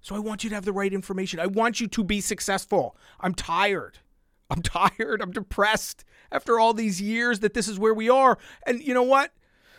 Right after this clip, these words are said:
When I interviewed Jack LaLanne, <sighs> that's what he said to me. And I, I get it now. And it depressed me that he was depressed. <sighs> All right, so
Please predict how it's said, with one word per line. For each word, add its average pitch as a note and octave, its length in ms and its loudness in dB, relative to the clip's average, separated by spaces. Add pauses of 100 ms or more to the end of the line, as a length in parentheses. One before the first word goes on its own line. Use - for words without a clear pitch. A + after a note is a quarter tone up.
(260)
When B3+ 160 2
I B3 80 -2
interviewed C4+ 360 0
Jack C4 220 0
LaLanne, B3+ 720 -2 (220)
<sighs> - 240 -18
that's - 260 -6
what D4 160 -6
he D4 220 -6
said A#3+ 280 -4
to A3 60 -4
me. G#3 160 0
And G#3 100 0
I, - 80 -8
I A#3+ 260 -4
get B3 260 2
it F4+ 160 -4
now. - 480 -6 (180)
And A#3 100 -2
it C#4+ 80 -8
depressed - 540 0
me C4 160 -2
that C4 180 2
he B3+ 120 -2
was A4 180 -8
depressed. - 680 -4 (1600)
<sighs> - 60 -16 (1600)
All C#3+ 100 -8
right, - 240 -8
so C3+ 420 -6